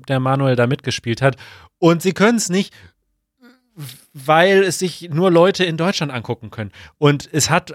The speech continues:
was zu tun natürlich mit Rechten, also mit irgendwelchen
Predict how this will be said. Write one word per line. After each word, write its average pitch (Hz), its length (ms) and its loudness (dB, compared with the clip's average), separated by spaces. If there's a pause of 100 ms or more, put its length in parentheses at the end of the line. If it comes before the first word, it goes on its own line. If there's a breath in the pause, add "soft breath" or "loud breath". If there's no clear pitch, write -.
was 156 340 -2
zu 151 140 -2
tun 175 380 2
natürlich 156 440 0
mit 147 340 -2
Rechten, 104 840 -4
also 120 280 0
mit 135 260 -2
irgendwelchen 139 840 -2